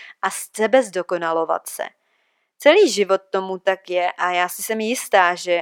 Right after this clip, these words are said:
ani na jeho konci si vlastně nebudeme moci říct, že jsme absolutně dokonalí a už všechno umíme, protože to prostě není možný.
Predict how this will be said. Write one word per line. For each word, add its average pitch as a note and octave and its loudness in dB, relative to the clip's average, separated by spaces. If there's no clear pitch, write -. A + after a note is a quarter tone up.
ani F#3+ -6
na F#3+ 0
jeho F#3+ 0
konci G#3+ -2
si F3 -12
vlastně E3+ -4
nebudeme F#3+ -2
moci F#3 -6
říct, F3+ -10
že F3 -6
jsme E3+ -10
absolutně F3+ -8
dokonalí D#3 -6
a - -8
už D#3+ -12
všechno - -14
umíme, E3+ -20
protože - -20
to D#3 -18
prostě E3 -12
není E3+ -16
možný. E3 -18